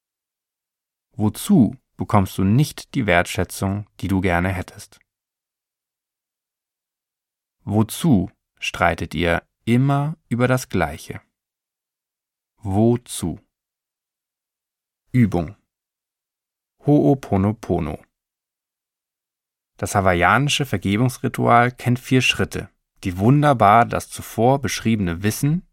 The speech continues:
über das vollständige Klären eines Streits zusammenfassen. Wenn ihr die Hintergründe eines Streits, eventuell mit externer Hilfe,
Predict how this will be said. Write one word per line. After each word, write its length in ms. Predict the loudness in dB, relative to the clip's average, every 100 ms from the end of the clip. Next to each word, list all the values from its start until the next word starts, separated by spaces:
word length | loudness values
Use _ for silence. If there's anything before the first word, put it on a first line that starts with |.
| -8
über 220 | -4 -2
das 200 | -2 -6
vollständige 720 | 0 0 0 -2 -4 -4 -6
Klären 600 | -8 -4 0 0 0 -4 -6 _ -6
eines 300 | -4 -4 -6
Streits 540 | -6 -6 -8 -10 -18
zusammenfassen. 760 | -8 -6 -4 -6 -12 -14 -14 -20 _ _ _ _ _ _ _ _ _ _ _ _
Wenn 180 | 0 2
ihr 60 | 4
die 120 | 4
Hintergründe 520 | 4 4 4 4 4
eines 260 | 2 0 -4
Streits, 640 | 0 2 2 0 -8 -16 _
eventuell 600 | -6 -2 -2 -2 -2 0
mit 220 | 0 -2 -6
externer 520 | -6 -8 -4 -4 -4
Hilfe, 500 | -2 -4 -2 -2 -2